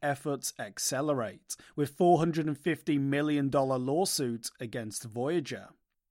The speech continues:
Sam Bankman-Fried's bankrupt crypto lending arm, Alameda Research, has filed a lawsuit against bankrupt crypto brokerage, Voyager Digital, in an attempt to reclaim approximately four hundred and forty-six million dollars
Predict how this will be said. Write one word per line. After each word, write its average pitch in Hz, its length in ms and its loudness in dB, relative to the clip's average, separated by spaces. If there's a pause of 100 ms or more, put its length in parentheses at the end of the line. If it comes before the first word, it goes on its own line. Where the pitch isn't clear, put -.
(180)
Sam 180 360 6
Bankman-Fried's 151 880 2
bankrupt 147 580 -2
crypto 127 460 -4
lending 123 420 -2
arm, 139 320 2
Alameda 131 460 -2
Research, 143 720 0 (160)
has 170 160 -2
filed 208 320 6
a 214 40 4
lawsuit 180 580 4
against 120 340 -6
bankrupt 151 480 -2
crypto 120 420 -6
brokerage, 139 800 -2 (160)
Voyager 123 340 -2
Digital, 135 720 -6 (260)
in 180 120 2
an 180 80 6
attempt 202 360 4
to 202 80 2
reclaim 165 540 2
approximately 147 760 -2
four 185 400 0
hundred 185 300 0
and 147 140 -2
forty-six 131 760 -4
million 180 480 0
dollars 170 560 4